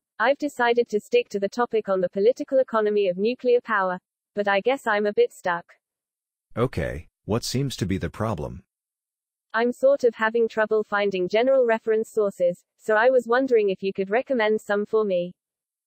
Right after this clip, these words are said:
Speaker 2: You can't find references on nuclear power? There are thousands of books and journals available at the library, and perhaps tons of new articles are published every six months.
Speaker 1: Well,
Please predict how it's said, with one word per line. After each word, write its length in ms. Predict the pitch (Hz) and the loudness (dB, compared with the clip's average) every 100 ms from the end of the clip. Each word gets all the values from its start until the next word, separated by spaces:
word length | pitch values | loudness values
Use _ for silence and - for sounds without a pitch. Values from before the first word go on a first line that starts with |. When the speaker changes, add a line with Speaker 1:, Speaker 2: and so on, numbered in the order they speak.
| _ | _
Speaker 2:
You 100 | 98 | -4
can't 240 | 92 110 101 | -2 -2 -2
find 380 | - 104 101 | -4 -2 -2
references 520 | 87 95 104 95 107 92 | -4 -4 -4 -4 -4 -4
on 200 | 87 87 | -2 -2
nuclear 340 | 92 95 95 | -2 -2 -4
power? 400 | - 107 120 127 _ _ _ _ - | -4 -6 -6 -10 _ _ _ _ -6
There 160 | 107 104 | -2 0
are 40 | 98 | -2
thousands 500 | 131 123 113 110 95 | -4 -4 -4 -4 -4
of 120 | 87 | -4
books 440 | 120 95 - - - - | -4 -6 -8 -12 -12 -4
and 180 | 98 87 | -4 -2
journals 380 | 113 113 107 87 | -2 -2 -2 -4
available 420 | 92 98 92 95 | -4 -2 -2 -4
at 100 | 92 | -4
the 80 | 87 | -6
library, 640 | 98 104 80 65 62 73 _ _ _ - | -6 -6 -8 -8 -10 -14 _ _ _ -6
and 160 | 98 | -4
perhaps 400 | - 90 117 - | -2 -2 -2 -4
tons 320 | - 107 104 92 | -6 -4 -2 -4
of 80 | |
new 180 | 85 101 | -2 -2
articles 440 | 101 98 87 82 90 | -2 -2 -4 -4 -4
are 100 | 82 | -4
published 420 | 104 95 104 - | -4 -2 -4 -4
every 280 | 104 92 82 | -4 -4 -4
six 260 | 110 - | -6 -4
months. 420 | 98 85 60 - - _ _ _ _ _ - | -4 -4 -8 -16 -18 _ _ _ _ _ -4
Speaker 1:
Well, 340 | 220 196 196 | -2 0 -4